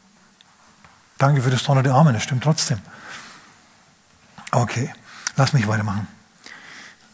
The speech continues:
Okay, wie machen wir das jetzt? Wie genau wär ich gut und wär ich erbaulich?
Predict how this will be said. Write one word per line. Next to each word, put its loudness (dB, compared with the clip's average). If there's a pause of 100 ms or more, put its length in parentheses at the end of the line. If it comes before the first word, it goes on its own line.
(840)
Okay, 4
wie 12
machen 10
wir 10
das 6
jetzt? 0
Wie 12
genau 8 (240)
wär 6
ich 6
gut 6
und 4
wär 6
ich 4
erbaulich? 2